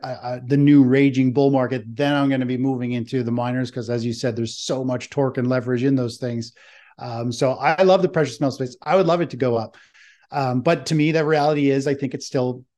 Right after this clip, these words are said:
it still has some more quarters to mature and, and, and wait to go. Um, and you, the second part you brought up there is, is a really good point. I mean, there's a lot of people talking about thirty-five hundred, five thousand, twenty-five thousand dollar gold, and they're, like, cheering for it.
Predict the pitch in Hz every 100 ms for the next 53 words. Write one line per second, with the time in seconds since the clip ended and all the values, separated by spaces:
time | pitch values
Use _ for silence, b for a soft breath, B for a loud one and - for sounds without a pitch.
0 | _ 190 - 156 139 143 156 143 131 123
1 | - 147 127 120 117 - 117 113 139 120
2 | 120 117 113 135 113 107 135 120 127 135
3 | - 123 139 120 113 b b b b b
4 | _ - 147 151 151 160 - 190 185 160
5 | 143 170 160 143 151 139 220 220 165 160
6 | 143 - 139 165 135 139 123 151 269 277
7 | 156 135 147 170 156 127 - 156 156 196
8 | 185 175 170 240 185 151 156 170 165 151
9 | 160 160 160 156 147 139 160 143 135 139
10 | - 131 131 139 131 131 123 120 - 127
11 | 120 123 117 117 113 113 - 120 117 123
12 | 123 120 123 127 110 104 110 185 175 135
13 | 131 147 147 139 - 208 302 226 151 139
14 | 120 131